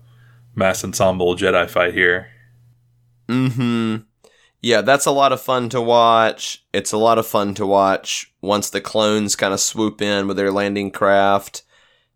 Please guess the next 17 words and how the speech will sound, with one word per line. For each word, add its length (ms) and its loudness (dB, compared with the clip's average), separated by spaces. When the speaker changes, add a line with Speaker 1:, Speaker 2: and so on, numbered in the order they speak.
Speaker 2:
It's 160 -6
a 40 -4
lot 140 2
of 100 -4
fun 320 -2
once 220 -2
it 140 -6
devolves 540 2
into, 240 -4
like, 180 0
more 140 0
of, 80 -2
like, 100 -4
a 80 -4
land 400 0
battle. 800 2
Speaker 1:
Mm. 340 -10